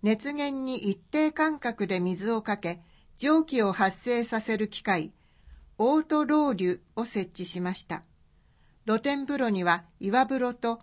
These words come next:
かけ流しの源泉を楽しめる壺湯を設けました。露天風呂の長椅子に寝そべり、風を浴びながら景勝地として知られる弁天島が浮かぶ日本海の景色を眺めることができます。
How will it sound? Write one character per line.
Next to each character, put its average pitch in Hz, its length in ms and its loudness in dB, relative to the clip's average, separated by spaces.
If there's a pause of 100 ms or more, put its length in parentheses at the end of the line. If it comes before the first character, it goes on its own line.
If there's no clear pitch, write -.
(140)
か 208 160 -2
け 294 140 -4
流 294 60 -4 (220)
し 269 140 -8
の 262 140 -2
源 247 260 -2
泉 262 180 -4 (120)
を 254 120 -2
楽 254 300 -4
し 247 140 -10
め 240 160 -4
る 175 160 -4 (360)
壺 254 280 2
湯 269 160 -2
を 269 100 4
設 254 300 -2
け 240 100 -4
ま 226 160 -2
し - 80 -14
た。 - 200 -10 (920)
露 226 120 2
天 311 240 0
風 320 120 2
呂 277 120 2
の 196 280 4
長 202 300 4
椅 262 120 -2
子 247 160 -8
に 240 160 -4
寝 233 140 0
そ 233 160 -4
べ 208 120 0
り、 175 200 -10 (320)
風 247 340 2
を 269 120 4
浴 262 160 2
び 277 60 -4
な 277 140 0
が 214 140 2
ら 185 180 4 (240)
景 269 200 2
勝 311 340 0
地 - 160 -14
と 220 100 0
し 214 100 -6
て 208 140 -2
知 208 140 -6
ら 214 120 2
れ 208 120 0
る 190 160 0
弁 226 260 -2
天 254 300 -2
島 233 260 -2
が 226 160 0
浮 208 140 -2
か 220 160 0
ぶ 208 180 -2 (320)
日 214 140 0
本 285 240 -2
海 226 260 4
の 208 160 2
景 247 180 0
色 226 280 -4
を 208 120 2
眺 208 320 0
め 262 80 -2
る 233 140 -4
こ 208 120 -4
と 196 120 -4
が 180 160 0
で 180 120 -6
き 180 120 -6
ま 185 140 -4
す。 - 200 -20